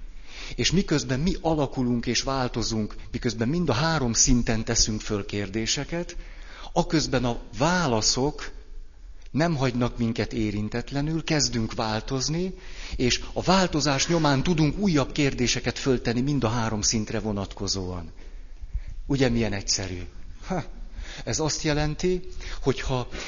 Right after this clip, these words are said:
nem tesszük föl folyton folyvást a második és harmadik szintre vonatkozó kérdéseket, majd nem hallgatjuk meg türelmesen a válaszokat,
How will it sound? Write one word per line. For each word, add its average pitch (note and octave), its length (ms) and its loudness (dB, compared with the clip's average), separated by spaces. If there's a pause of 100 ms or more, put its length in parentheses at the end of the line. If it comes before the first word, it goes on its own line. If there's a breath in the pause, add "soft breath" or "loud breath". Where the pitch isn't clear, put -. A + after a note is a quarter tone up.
(120)
nem F#3 320 6
tesszük C#3 420 2
föl B2+ 180 0
folyton E3 500 2
folyvást C3 520 0
a A2+ 40 0
második C3+ 500 0
és A2+ 120 0
harmadik B2+ 440 -2
szintre A#2+ 380 2
vonatkozó G#2+ 600 -2
kérdéseket, A2 760 -2
majd G#2+ 180 -2
nem C#3+ 240 0
hallgatjuk A2 580 -4
meg G#2 160 -4
türelmesen G#2+ 640 -2
a F#2 80 -4
válaszokat, G2+ 840 -4